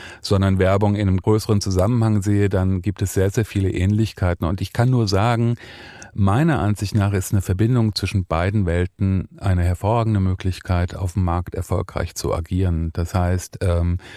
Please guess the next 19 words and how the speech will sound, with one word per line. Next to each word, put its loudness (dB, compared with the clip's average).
mit 2
den 2
besten 0
Qualitäten 0
aus 0
der 0
Werbung, 0
die 2
sich 0
nämlich -2
auch 0
konzentriert, -2
die -2
sich -6
auf -8
zentrale 0
Aussagen -2
zu -2
Produkten -2